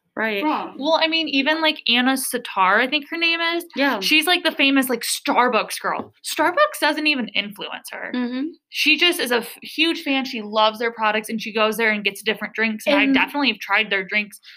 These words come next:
Speaker 3: because of her, or I've tried a different variety of drinks that she recommends. Like
Speaker 1: Yeah, I was actually about to just bring up another TikTok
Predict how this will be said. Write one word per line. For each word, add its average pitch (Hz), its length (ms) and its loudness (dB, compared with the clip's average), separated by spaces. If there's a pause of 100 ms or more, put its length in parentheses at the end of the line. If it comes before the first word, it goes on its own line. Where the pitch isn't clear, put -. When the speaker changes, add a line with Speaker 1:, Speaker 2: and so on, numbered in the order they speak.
(120)
Speaker 3:
because 202 320 -2
of 202 140 -6
her, 208 160 0
or 196 80 0
I've 190 160 0
tried 208 220 2
a 208 40 -2
different 202 320 -4
variety 302 540 0
of 330 80 -2
drinks 330 240 -4
that 277 100 -6
she 294 140 -6
recommends. 302 640 -2
Like 208 320 2
Speaker 1:
Yeah, 285 320 4
I 226 100 2
was 226 100 0
actually 220 300 0
about 226 220 2
to 208 100 -12
just 214 160 -4
bring 208 160 -4
up 202 120 -2
another 190 340 0
TikTok 180 480 -6